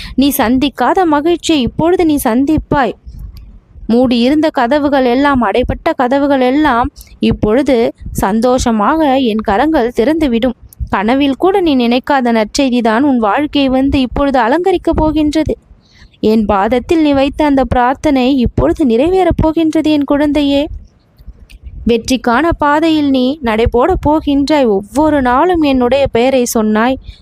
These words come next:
ஸ்லோகத்தை சொன்னாய், உன்னுடைய வீட்டில் தீபத்தை ஏற்றினாய்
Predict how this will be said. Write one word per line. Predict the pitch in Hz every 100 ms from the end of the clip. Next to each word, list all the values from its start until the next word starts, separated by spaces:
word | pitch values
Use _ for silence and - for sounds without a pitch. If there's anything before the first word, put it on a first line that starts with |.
| -
ஸ்லோகத்தை | 254 285 302 294 - 233
சொன்னாய், | 220 214 254 254 190 _ - _ - - - - -
உன்னுடைய | 233 247 247 311 302
வீட்டில் | 311 330 311
தீபத்தை | 240 277 311 311 - 247 214 240
ஏற்றினாய் | - 277 240 190